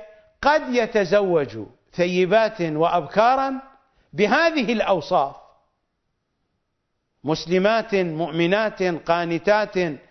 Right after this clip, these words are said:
تائبات عابدات سائحات. وهذه الأوصاف هي ميزة الخيرية في الزوجات التي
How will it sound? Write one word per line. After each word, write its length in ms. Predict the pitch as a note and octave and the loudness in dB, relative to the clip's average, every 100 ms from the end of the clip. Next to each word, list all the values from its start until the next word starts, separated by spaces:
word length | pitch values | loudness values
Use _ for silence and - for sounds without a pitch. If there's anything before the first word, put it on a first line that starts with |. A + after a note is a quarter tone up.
| _ _ - | _ _ 0
تائبات 680 | F3 E3+ E3 E3 G#3+ G3+ G3 | 0 0 0 2 2 0 -2
عابدات 880 | E3+ C#3+ F3 E3 E3+ G#3 A3 G#3 | -2 0 -2 0 0 0 0 -2
سائحات. 800 | G3 E3 - F3 E3 C#3+ G3+ A#3 C#4+ D4 - - - | -6 -6 0 0 0 -2 -2 0 0 -2 -4 -20 -4
وهذه 580 | E3+ G#3 E4 F#4+ F#4 D4+ | 2 4 4 2 2 2
الأوصاف 680 | D4 G3+ F#3 - E3 C3+ - F#3 - _ _ _ _ _ _ _ _ _ _ _ _ _ _ _ _ _ _ _ | 2 0 -2 0 0 0 -4 -10 -12 _ _ _ _ _ _ _ _ _ _ _ _ _ _ _ _ _ _ _
هي 240 | F3 G#3+ A#3+ | 0 0 2
ميزة 540 | D#4+ F#4 D#4+ D4+ C#4 | 4 4 4 2 2
الخيرية 920 | A3 - A#3+ B3 C#4+ G4 G#4 F#4+ D4 - A3 F#3 D#3 - _ _ _ _ _ _ _ _ _ _ _ _ _ _ _ _ _ _ _ _ _ _ _ _ _ _ _ _ _ _ _ _ _ _ _ _ _ _ _ _ _ _ _ _ _ _ | 0 0 0 2 2 2 2 2 2 0 -2 -2 -6 -10 _ _ _ _ _ _ _ _ _ _ _ _ _ _ _ _ _ _ _ _ _ _ _ _ _ _ _ _ _ _ _ _ _ _ _ _ _ _ _ _ _ _ _ _ _ _
في 120 | - | -4
الزوجات 680 | G3 E3+ A3 G3 A#3+ B3+ B3 | -2 2 2 2 2 2 0
التي 580 | A3+ G#3+ B3+ C4 C4 | -2 0 -2 -2 -6